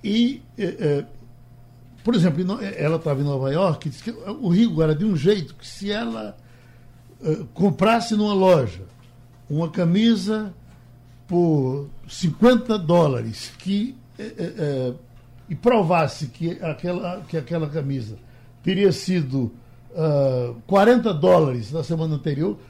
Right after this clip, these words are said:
ela podia voltar lá, devolver e multava a empresa que fizesse isso.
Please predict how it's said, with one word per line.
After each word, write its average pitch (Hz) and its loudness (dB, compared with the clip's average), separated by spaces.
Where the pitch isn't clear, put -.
ela 175 -4
podia 151 -2
voltar 180 -2
lá, 165 0
devolver 180 0
e 196 0
multava 180 -4
a 185 0
empresa 156 0
que 165 -12
fizesse 165 -4
isso. - -14